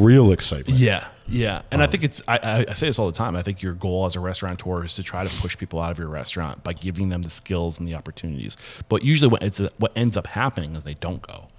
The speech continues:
Speaker 2: Because, you know, like, you, but you're thinking, like, "Where do you wanna go? I'm gonna help you get there." But what ends, usually what ends up happening is they, they, you, they find that opportunity with you.
Speaker 1: Uh, typ-, hopefully.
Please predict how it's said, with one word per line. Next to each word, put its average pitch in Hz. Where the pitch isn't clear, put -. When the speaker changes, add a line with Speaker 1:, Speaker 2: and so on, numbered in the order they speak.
Speaker 2:
Because, 101
you 110
know, 104
like, 101
you, 104
but 107
you're 117
thinking, 175
like, 101
"Where 147
do 165
you 175
wanna 117
go? 87
I'm 131
gonna 139
help 107
you 98
get 117
there." 82
But 113
what 113
ends, 123
usually 160
what 120
ends 110
up 87
happening 101
is 82
they, 87
they, 92
you, 110
they 101
find 101
that 95
opportunity 87
with 82
you. -
Speaker 1:
Uh, 131
typ-, 123
hopefully. 110